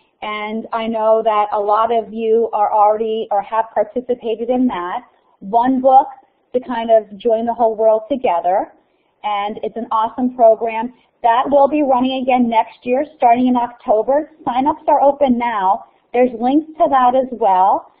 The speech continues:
Um, chapter books for the older students,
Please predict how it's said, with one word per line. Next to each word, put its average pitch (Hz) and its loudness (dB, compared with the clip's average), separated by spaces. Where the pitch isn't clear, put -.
Um, 208 -4
chapter 285 0
books 285 2
for 254 0
the 247 -2
older 233 0
students, 302 0